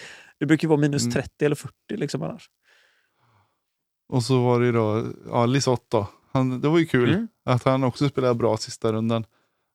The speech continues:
Speaker 2: Han gick väl nästan hot round ihop med Kang Klein,
Speaker 1: Mm.
Speaker 2: har jag för mig. Och, eh, A B, de gick på femtionio. Eh,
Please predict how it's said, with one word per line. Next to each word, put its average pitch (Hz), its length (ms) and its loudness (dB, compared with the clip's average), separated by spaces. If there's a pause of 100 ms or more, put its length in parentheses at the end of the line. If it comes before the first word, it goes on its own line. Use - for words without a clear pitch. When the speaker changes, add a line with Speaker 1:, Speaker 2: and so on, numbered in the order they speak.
Speaker 2:
Han 120 160 0
gick 143 160 -4
väl 147 100 0
nästan 113 220 -2
hot 110 280 -2
round 151 260 0
ihop 127 300 0
med 113 240 0
Kang 113 200 -2
Klein, 120 480 -4
Speaker 1:
Mm. 123 280 -16
Speaker 2:
har 131 80 -6
jag 123 60 -4
för 117 120 0
mig. 110 240 -6
Och, - 440 -8
eh, 110 200 0 (920)
A 110 400 2
B, 143 400 -2 (1040)
de 123 140 0
gick 113 240 -4
på 110 220 0
femtionio. 107 580 -6 (960)
Eh, 135 80 4